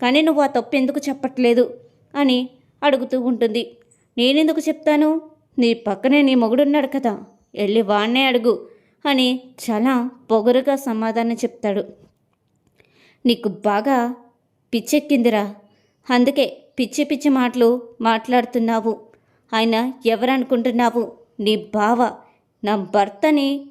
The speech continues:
నువ్వు సంబోధిస్తున్నావు కదా, ఆయన నీ బావన్న విషయం మర్చిపోయావా నువ్వు? ఈ ఇంటికి పెద్ద కొడుకు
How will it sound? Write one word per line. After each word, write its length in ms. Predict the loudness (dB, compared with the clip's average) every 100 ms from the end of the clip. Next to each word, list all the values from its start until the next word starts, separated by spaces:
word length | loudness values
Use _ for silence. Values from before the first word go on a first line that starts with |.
| -8
నువ్వు 320 | -4 2 2
సంబోధిస్తున్నావు 1000 | 0 -2 0 2 2 0 -2 -2 0 0
కదా, 280 | -2 -4 -6 -8 _ _ _ _ -4
ఆయన 440 | 0 2 0 -2 -4
నీ 120 | -2 -2
బావన్న 540 | 0 0 0 0 2
విషయం 460 | 0 0 0 0 -4 -4
మర్చిపోయావా 800 | 0 0 0 -2 0 2 2 0
నువ్వు? 480 | 0 0 2 2 0 -20 _ -6
ఈ 240 | -2 2
ఇంటికి 540 | 2 0 0 2 0 -4 -14 _ _ _ _ -2
పెద్ద 260 | 0 0 -2
కొడుకు 600 | 0 -2 0 0 -2